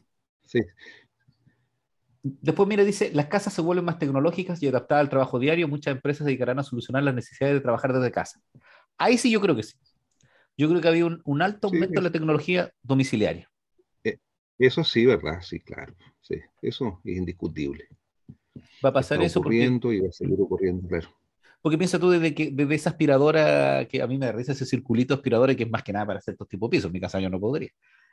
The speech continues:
Speaker 2: Eh, pero se vende masivamente. Y la, cuando uno habla de tecnología, no es que uno tenga un robot en la casa. Es que mejora muchos, muchos procesos. Por ejemplo,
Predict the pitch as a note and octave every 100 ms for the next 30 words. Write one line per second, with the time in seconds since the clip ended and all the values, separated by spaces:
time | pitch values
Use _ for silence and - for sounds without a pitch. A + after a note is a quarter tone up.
0 | _ _ - G2 G2+ A#2 G#2+ G#2 A2+ A#2
1 | A#2+ G#2 - A#2+ C#3 - A2 - _ _
2 | _ _ _ _ _ _ _ _ - G#2+
3 | A2+ - G#2+ B2+ C#3+ C3+ B2+ A2+ G#2 C3+
4 | C3+ C#3+ C3 C3 C3 C3 A#2 G#2+ - G#2+
5 | G#2 A2 G2 - F#2 F2 - _ _ _
6 | _ _ _ _ _ _ _ - - A2+
7 | A#2+ C3 C3 A#2+ - A#2 C3+ C#3+ A2 -
8 | D#3+ F#2+ A2 - A#2+ - A2